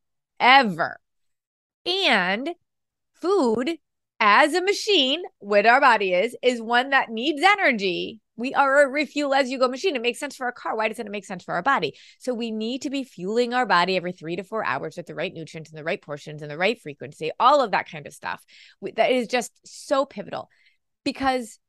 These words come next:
as we go through the day, if we don't eat, our gas tank starts to diminish and we need to refuel. Now, that's not just with our body, but it's also with our mind. We do a variety of things all day long that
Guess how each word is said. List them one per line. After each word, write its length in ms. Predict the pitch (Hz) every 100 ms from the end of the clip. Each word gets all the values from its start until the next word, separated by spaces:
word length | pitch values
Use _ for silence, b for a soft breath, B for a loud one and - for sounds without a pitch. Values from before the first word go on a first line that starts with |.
| _ 214
as 280 | 240 311
we 120 | 294 294
go 140 | 285
through 160 | 277 226
the 80 |
day, 300 | 214 302 320
if 120 | 226 233
we 120 | 220
don't 200 | 196 -
eat, 200 | 285 254 -
our 160 | 202
gas 440 | 185 214 208 392 -
tank 460 | 240 190 175 202 -
starts 540 | 233 - 196 175 - -
to 580 | - 196 170 170 202 - 214
diminish 920 | 185 247 254 285 440 208 64 67 - - B B -
and 180 | 226 220
we 100 | 226
need 200 | 240 240
to 200 | 269 247
refuel. 880 | 190 180 196 190 _ - 185 156 127
Now, 160 | 190 190
that's 300 | 190 196 -
not 180 | 190 -
just 240 | 277 262
with 100 | 202 185
our 100 | 175
body, 300 | 262 254 196
but 160 | 185
it's 120 | 180 -
also 240 | 165 -
with 220 | 180 156 170
our 100 | 185
mind. 460 | 214 320 - - _ B B -
We 480 | 214 196 247 359 415
do 240 | 247 220
a 100 | 196
variety 600 | 170 175 175 180 262 311
of 100 | 339
things 260 | 254 190 185 -
all 240 | 190 220
day 280 | 254 359 359
long 360 | 277 185 175 196
that 200 | 226